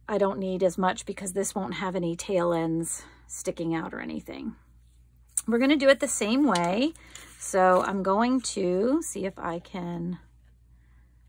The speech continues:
put this through the paper. And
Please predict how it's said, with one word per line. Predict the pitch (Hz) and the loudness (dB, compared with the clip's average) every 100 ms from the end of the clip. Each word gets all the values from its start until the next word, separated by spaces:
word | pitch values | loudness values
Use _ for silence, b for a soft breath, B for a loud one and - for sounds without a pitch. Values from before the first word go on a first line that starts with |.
| _ - - | _ -20 -20
put | - - - | -20 -20 -8
this | 247 233 - | -8 -8 -12
through | - 214 208 208 294 480 b b b b - _ - _ _ - _ - - - - - - | -6 -2 2 2 2 0 b b b b -20 _ -20 _ _ -20 _ -20 -20 -20 -20 -20 -16
the | - | -14
paper. | 170 185 170 214 262 370 - - - _ - - - b b b b b b _ 196 | -6 -6 -2 0 0 -2 -8 -20 -20 _ -20 -20 -20 b b b b b b _ -10
And | 185 185 185 | -6 -6 -6